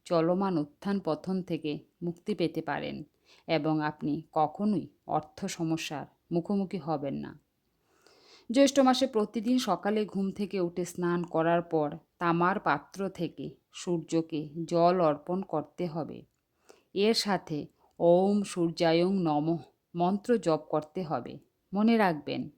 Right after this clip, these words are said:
জল দেওয়ার সময় সরাসরি সূর্যের দিকে তাকাবেন না। এতে করে মানুষ সুখ ও সমৃদ্ধি লাভ করে। জ্যৈষ্ঠ মাসে বিশেষ উপায় গ্রহণ করতে হবে।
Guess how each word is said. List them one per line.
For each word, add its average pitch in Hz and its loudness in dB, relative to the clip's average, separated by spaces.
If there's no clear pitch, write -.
জল 165 4
দেওয়ার 156 2
সময় 143 -6
সরাসরি 170 0
সূর্যের 240 2
দিকে 233 2
তাকাবেন 170 2
না। 135 -4
এতে 156 -2
করে 185 2
মানুষ 147 0
সুখ 233 -2
ও 240 4
সমৃদ্ধি 151 -2
লাভ 165 4
করে। 147 -10
জ্যৈষ্ঠ 254 6
মাসে 226 2
বিশেষ 185 2
উপায় 170 2
গ্রহণ 165 0
করতে 165 -2
হবে। 131 -10